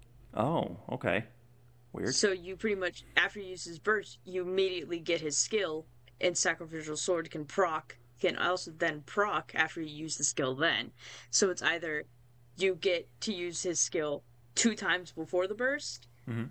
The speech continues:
Speaker 2: or two times after the burst, depending on
Speaker 1: Huh.
Speaker 2: when Sac Sword procs.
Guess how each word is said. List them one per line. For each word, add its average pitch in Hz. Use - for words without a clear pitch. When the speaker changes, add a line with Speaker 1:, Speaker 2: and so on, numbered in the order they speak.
Speaker 2:
or 196
two 214
times 170
after 165
the 131
burst, -
depending 165
on 156
Speaker 1:
Huh. -
Speaker 2:
when 143
Sac 156
Sword 147
procs. -